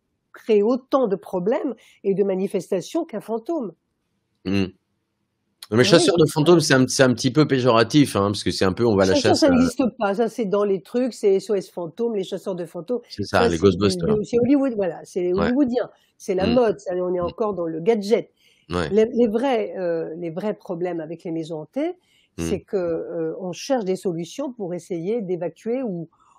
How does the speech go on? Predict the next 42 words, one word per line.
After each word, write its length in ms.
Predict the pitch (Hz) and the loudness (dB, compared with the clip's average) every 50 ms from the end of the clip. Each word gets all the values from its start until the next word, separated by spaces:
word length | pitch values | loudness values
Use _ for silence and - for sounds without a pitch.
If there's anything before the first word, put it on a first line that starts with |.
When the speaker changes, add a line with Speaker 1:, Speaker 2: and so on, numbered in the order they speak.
| _ - | _ -10
Speaker 1:
ou 80 | 185 180 | -8 -6
de 120 | 156 180 | -6 -6
trouver 760 | 180 - - - 254 254 226 190 196 233 233 226 208 190 - _ _ _ _ _ 180 | -8 -8 -8 -4 -2 -2 -2 0 0 0 0 2 0 -2 -4 _ _ _ _ _ -10
une 140 | 170 175 165 | -8 -8 -8
cohabitation 720 | - - 247 233 208 190 214 202 - 202 190 - 208 175 | -8 0 2 2 2 2 -2 -4 -2 -4 -4 -4 -6 -10
possible 480 | 156 180 165 165 - - - 320 254 220 | -8 -8 -10 -10 -10 -2 -2 -2 0 0
entre 240 | 196 196 - - 180 | -4 -6 -6 -6 -4
l'esprit 480 | 180 202 208 202 - _ - 220 180 | -2 -2 -2 -2 -6 _ -6 -6 -6
qui 140 | - - 196 | -4 -4 -4
est 80 | 175 175 | -2 -2
là 140 | 180 170 | -4 -6
et 40 | 160 | -6
qui 140 | 160 - 165 | -8 -8 -8
ne 40 | 151 | -8
veut 80 | 160 | -8
pas 140 | 160 - - | -10 -10 -12
partir 500 | 160 - - _ _ - - 220 208 170 - _ - | -16 -16 -18 _ _ -12 -6 -4 -4 -4 -4 _ -6
Speaker 2:
Mm. 120 | 92 92 175 - | -4 -4 -4 -2
Speaker 1:
et 100 | 196 196 | -4 -6
qui 140 | - - 220 | -6 -2 -2
est 20 | 196 | 0
là 120 | 196 196 | 0 0
depuis 200 | 190 - - 170 | -4 -6 -12 -12
plus 160 | - - 208 | -10 -8 -8
longtemps 320 | 196 190 185 170 - 185 156 | -6 -6 -6 -6 -8 -10 -10
que 100 | - - | -10 -10
les 80 | 156 160 | -10 -10
occupants 480 | 170 165 - 180 165 _ - 185 175 160 | -10 -10 -12 -16 -14 _ -8 -6 -6 -6
et 120 | 147 143 | -8 -10
qui 200 | _ - 185 170 | _ -8 -6 -4
a 40 | 160 | -4
encore 280 | 170 165 214 190 175 | -4 -4 -4 -6 -4
des 100 | 165 165 | -4 -6
trucs 240 | 156 - 185 165 - | -6 -6 -10 -8 -8
à 60 | 165 | -10
faire 180 | 160 - 180 170 | -10 -8 -10 -10
sur 180 | - - 156 - | -10 -12 -18 -8
place 360 | - 220 240 285 285 - _ _ _ _ _ _ _ - | -6 -4 -4 -4 -6 -10 _ _ _ _ _ _ _ -8
Speaker 2:
Mm. 120 | - 90 - | -4 0 2
Speaker 1:
et 80 | 254 | 4
les 160 | 247 247 208 220 | 4 4 4 2
occupants. 500 | 214 214 - 208 165 _ - 160 135 _ | 0 -2 -2 -10 -12 _ -10 -10 -10 _